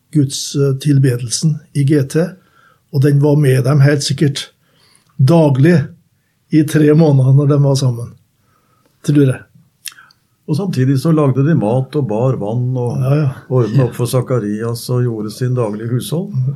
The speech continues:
Speaker 1: helt sikkert.
Speaker 2: Og så var Herrens ord der akkurat da. Og det er også litt flott å tenke seg da, at det går an å, ikke bare går an, men det er kanskje idealet,
Speaker 1: Ja.
Speaker 2: å ha den himmelvendtheten midt i hverdagens sysler.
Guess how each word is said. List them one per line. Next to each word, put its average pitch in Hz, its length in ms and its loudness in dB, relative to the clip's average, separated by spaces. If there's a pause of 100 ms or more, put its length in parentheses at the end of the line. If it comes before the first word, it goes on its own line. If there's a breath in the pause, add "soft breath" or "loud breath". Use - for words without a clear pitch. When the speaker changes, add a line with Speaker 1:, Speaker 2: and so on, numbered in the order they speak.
(100)
Speaker 1:
helt 147 120 -12
sikkert. - 220 -12
Speaker 2:
Og 123 60 -8
så 143 200 -2
var 113 320 -2
Herrens 113 340 -4
ord 98 140 -8
der 110 140 -6
akkurat 110 300 -12
da. 98 80 -12
Og 113 300 -12
det 123 40 -12
er 135 140 -4
også 165 160 -4
litt - 280 -10
flott 113 280 -10
å 139 100 -8
tenke 139 180 -6
seg 180 160 -8
da, 226 120 -12 (680 soft breath)
at 131 140 -6
det 131 200 0
går 135 160 0
an 107 240 -6
å, 127 120 -2 (180)
ikke 139 160 -8
bare 120 180 -2
går 120 240 -4
an, 147 160 -6
men 151 100 -6
det 143 100 -4
er 139 40 -8
kanskje 127 300 -6
idealet, 120 480 -6 (160)
Speaker 1:
Ja. 135 80 -12 (260 loud breath)
Speaker 2:
å 123 160 -4
ha 107 240 -6
den 117 220 -4
himmelvendtheten 107 920 -6
midt 113 280 -10
i - 20 -10
hverdagens 107 500 -8
sysler. 120 380 -12